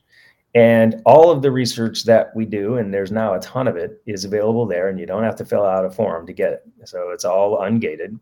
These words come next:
uh, and you don't have to tell us who you are. You can just come get that content. So it's all there. And you can look me up on LinkedIn, uh, Kerry Cunningham, uh, pretty easy to find, Kerry Cunningham at Six Cents.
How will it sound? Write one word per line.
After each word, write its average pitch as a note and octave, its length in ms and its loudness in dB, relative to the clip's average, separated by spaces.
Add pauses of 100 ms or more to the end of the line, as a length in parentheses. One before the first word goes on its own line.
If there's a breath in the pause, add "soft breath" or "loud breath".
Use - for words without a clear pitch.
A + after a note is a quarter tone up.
(100)
uh, F2 380 -12 (180)
and E2 220 -14
you E2 80 -20
don't F2 220 -14
have F#2 100 -10
to G#2 100 -18
tell F#2+ 200 -4
us F#2+ 100 -8
who A2 80 -10
you G#2+ 180 -6
are. D#2+ 140 -6
You F#2+ 80 -10
can F#2 80 -10
just F#2 240 -12
come F#2+ 340 -12 (440)
get F#2+ 180 -4
that G2 200 -2
content. E2 500 -12
So F2+ 140 -8
it's F2 120 -6
all A2 220 4
there. D#2+ 340 -6 (400 loud breath)
And D3 180 4
you D#3 80 0
can D3+ 100 0
look C#3+ 160 2
me B2+ 120 4
up A2+ 200 2
on G2+ 340 -2
LinkedIn, G2+ 720 -4
uh, F2+ 220 -8
Kerry F#2+ 260 -4
Cunningham, F2+ 460 -10
uh, D#2 80 -10
pretty F2+ 240 -18
easy F2 180 -18
to D#2 80 -20
find, E2+ 260 -12
Kerry F2 220 -14
Cunningham E2 340 -18
at D#2+ 80 -14
Six - 240 -10
Cents. - 360 -14